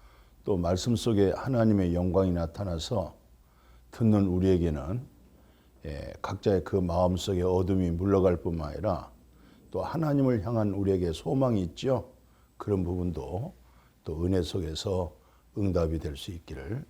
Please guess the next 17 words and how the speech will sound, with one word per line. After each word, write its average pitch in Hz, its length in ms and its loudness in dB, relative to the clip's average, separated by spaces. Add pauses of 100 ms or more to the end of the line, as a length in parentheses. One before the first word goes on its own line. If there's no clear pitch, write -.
(160)
또 - 100 -12
하나님의 87 380 -6
영광을 80 420 -4
보기를 78 560 -10 (480)
간절히 82 680 -6 (160)
축원합니다. 87 800 -10 (840)
어, 113 260 4
이 107 140 4
시간에는요, 131 1000 0 (100)
그 92 320 -2
로마서 135 840 2
일 117 420 0
장 98 840 6
그 80 280 -4
십팔 - 600 -4
절 117 580 6
내용을 80 480 0